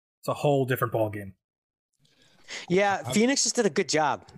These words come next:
Speaker 2: They really did. They just really, in the second half, after we were scorching hot, you know, they, they took a lot away from R J that he likes to do.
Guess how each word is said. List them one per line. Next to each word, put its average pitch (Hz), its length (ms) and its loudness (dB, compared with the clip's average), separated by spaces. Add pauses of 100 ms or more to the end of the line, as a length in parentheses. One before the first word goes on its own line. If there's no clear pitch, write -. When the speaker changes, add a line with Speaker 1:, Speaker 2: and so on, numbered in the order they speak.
(200)
Speaker 2:
They 151 120 2
really 151 280 4
did. 117 340 0
They 143 160 4
just 151 240 0
really, 143 540 4
in 135 80 2
the 127 80 2
second 170 400 0
half, 151 440 -2
after 131 320 0
we 135 140 4
were 135 340 4
scorching 143 640 2
hot, 123 440 0
you 131 100 2
know, 113 240 0
they, 127 160 2
they 127 240 -2
took 156 240 -2
a 143 60 2
lot 135 340 2
away 156 180 2
from 156 220 -2
R 139 180 2
J 143 180 0
that 139 100 2
he 143 100 4
likes 135 240 2
to - 80 -6
do. 123 500 4